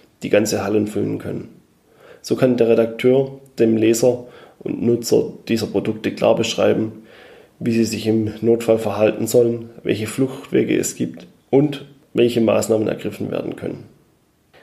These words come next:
Wenn diese ganzen Inhalte und Punkte berücksichtigt werden, entsteht ein sinnvolles und vor allem lesbares Sicherheitskapitel, das seine Leser dabei unterstützt, Gefahren und Risiken zu erkennen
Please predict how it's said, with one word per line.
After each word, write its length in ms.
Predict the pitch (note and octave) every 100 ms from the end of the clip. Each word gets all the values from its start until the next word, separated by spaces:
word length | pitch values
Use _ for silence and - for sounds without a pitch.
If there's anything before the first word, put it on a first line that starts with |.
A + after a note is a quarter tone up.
| _ _
Wenn 100 | C3+
diese 200 | D#3 D3+
ganzen 300 | - C#4+ C#3
Inhalte 360 | C#3+ C#3 B2+ B2
und 100 | A2+
Punkte 260 | C#3 C#3
berücksichtigt 640 | A2+ A#2+ C#3+ D3 C3+ - -
werden, 300 | B2+ A2+ A#2+ - - _
entsteht 360 | - - - A2
ein 100 | G#2+
sinnvolles 760 | - D3 D3 C#3+ C3+ C3+ C3+ - _ _
und 100 | -
vor 220 | - - A2+
allem 420 | A#2+ A#2+ A2+ -
lesbares 580 | - A2 - A2+ G#2 G#2
Sicherheitskapitel, 760 | G#2 G2 G2 G2 F#2 - - - _ _ _
das 180 | A2+ G#2+
seine 200 | A#2 A2
Leser 240 | A2+ B2+
dabei 260 | A#2+ A2 F#2+
unterstützt, 600 | G#2 A2 - C#3+ - -
Gefahren 460 | - - G#2+ A#2 G2
und 140 | F#2+
Risiken 340 | A2+ G#2+ G#2+
zu 120 | G2+ -
erkennen 540 | G2 B2 C3 C#3